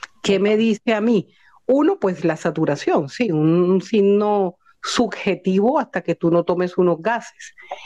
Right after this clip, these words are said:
Lo que hablabas del volumen corriente va, va directamente relacionado, pero al mismo tiempo la presión de soporte, uno de los objetivos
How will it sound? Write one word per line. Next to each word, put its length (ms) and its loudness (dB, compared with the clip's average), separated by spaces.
Lo 200 2
que 100 -2
hablabas 460 2
del 180 0
volumen 420 2
corriente 760 -2
va, 240 0
va 500 0
directamente 680 0
relacionado, 920 -2
pero 260 0
al 120 -2
mismo 420 0
tiempo 400 0
la 240 -2
presión 640 0
de 80 0
soporte, 680 -2
uno 260 2
de 100 2
los 260 0
objetivos 800 -2